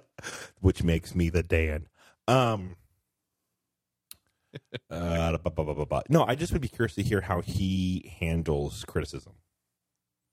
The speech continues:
Because th-, the thing that I, I think what, what hurts me the most about, like, this is why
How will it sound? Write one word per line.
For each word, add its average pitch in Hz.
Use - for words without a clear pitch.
Because 104
th-, 113
the 107
thing 151
that 104
I, 92
I 104
think 151
what, 110
what 95
hurts 107
me 101
the 87
most 82
about, 80
like, 98
this 139
is 165
why 98